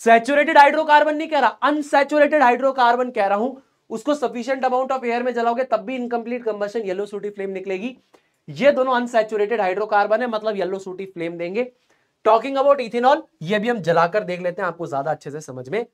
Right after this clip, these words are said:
आ जाएगा। तो एक बार जलाकर देख लेते हैं, आपको बढ़िया तरीके से समझ में आ जाएगा कि ये किस तरीके का हाइड्रोकार्बन है।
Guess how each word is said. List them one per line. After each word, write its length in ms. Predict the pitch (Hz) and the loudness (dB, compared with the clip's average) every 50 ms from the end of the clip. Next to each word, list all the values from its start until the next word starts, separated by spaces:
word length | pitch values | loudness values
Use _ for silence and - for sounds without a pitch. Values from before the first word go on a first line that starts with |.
| _ _ - | _ _ -18
आ 120 | 139 131 | -16 -16
जाएगा। 340 | 120 123 120 120 113 - - _ _ _ _ _ _ - - _ _ _ _ _ _ _ _ _ _ _ _ _ _ _ _ _ - | -14 -16 -18 -18 -20 -20 -20 _ _ _ _ _ _ -20 -20 _ _ _ _ _ _ _ _ _ _ _ _ _ _ _ _ _ -4
तो 40 | - 160 | -2 -2
एक 120 | 170 165 | 0 2
बार 120 | 202 226 | 2 2
जलाकर 440 | 180 165 185 180 185 202 202 247 254 | 2 2 4 4 4 4 4 0 -2
देख 160 | 233 240 240 | 0 0 -2
लेते 200 | 233 247 247 247 | -2 -4 -2 -2
हैं, 120 | 269 302 311 - - _ - | -2 -4 -4 -10 -16 _ -2
आपको 240 | 165 170 175 - 214 | 0 0 0 0 -4
बढ़िया 280 | 185 160 175 208 233 247 | -4 -2 -2 0 -2 -2
तरीके 320 | 240 226 208 220 214 226 | -2 -4 -8 -8 -10 -10
से 100 | 226 226 | -10 -10
समझ 280 | 214 - 190 190 196 190 | -12 -10 -10 -10 -10 -8
में 80 | 202 202 | -6 -6
आ 80 | 180 160 | -6 -4
जाएगा 300 | 160 165 165 170 190 202 | -4 -4 -4 -4 -6 -8
कि 120 | 196 196 | -8 -10
ये 120 | 180 185 | -12 -12
किस 220 | 185 185 220 214 214 | -10 -12 -14 -12 -10
तरीके 260 | - 180 175 175 175 | -10 -10 -10 -12 -12
का 100 | 175 180 | -10 -10
हाइड्रोकार्बन 640 | 175 - 147 147 160 165 160 165 156 151 147 165 165 | -10 -10 -10 -10 -10 -10 -6 -6 -6 -6 -6 -8 -10
है। 200 | 156 185 226 220 | -10 -12 -14 -14